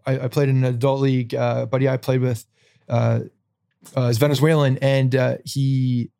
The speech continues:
he would go every time there was a, another Venezuelan player in town for the Norfolk Tides. He would go to the, uh, to the field and start,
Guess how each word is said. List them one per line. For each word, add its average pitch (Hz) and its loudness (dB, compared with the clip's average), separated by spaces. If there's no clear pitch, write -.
he - 0
would 151 0
go 147 4
every 139 2
time 139 2
there 135 2
was 127 2
a, 131 4
another 139 4
Venezuelan 135 2
player 139 0
in 131 0
town 139 0
for 127 -2
the 123 2
Norfolk 123 0
Tides. 131 0
He 156 2
would 143 0
go 147 2
to 143 0
the, 123 -2
uh, 117 0
to 120 -6
the 131 2
field 156 0
and 131 2
start, 143 0